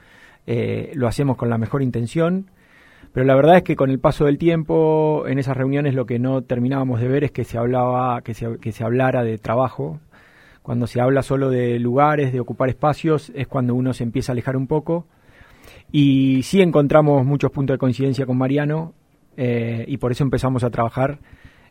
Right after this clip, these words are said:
en, en este armado de, de un nuevo grupo, que es un grupo que tiene como principal característica, por un lado, la gestión que Mariano viene teniendo en los últimos años y particularmente,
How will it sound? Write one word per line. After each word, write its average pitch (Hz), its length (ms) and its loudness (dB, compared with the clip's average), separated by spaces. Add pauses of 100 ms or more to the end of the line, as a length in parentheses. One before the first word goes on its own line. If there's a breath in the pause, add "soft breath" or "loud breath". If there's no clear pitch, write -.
(140)
en, 120 320 -2
en 127 140 0
este 127 200 0
armado 120 1000 0 (120)
de, 120 200 -4
de 123 140 -6
un 120 380 -2
nuevo 170 320 6
grupo, 185 560 4 (560 soft breath)
que 147 80 2
es 147 80 0
un 185 80 4
grupo 190 260 4
que 160 100 2
tiene 175 300 2 (220)
como 131 240 -2
principal 131 420 -2
característica, 131 840 -4 (480)
por 135 120 0
un 147 120 2
lado, 196 420 6 (320)
la 131 260 -2
gestión 175 480 -2
que 143 140 -4
Mariano 135 720 -2
viene 131 300 -4
teniendo 139 340 -4
en 131 60 -2
los 120 140 -6
últimos 123 340 -6
años 170 360 -2 (140)
y 120 120 -8
particularmente, 139 920 -4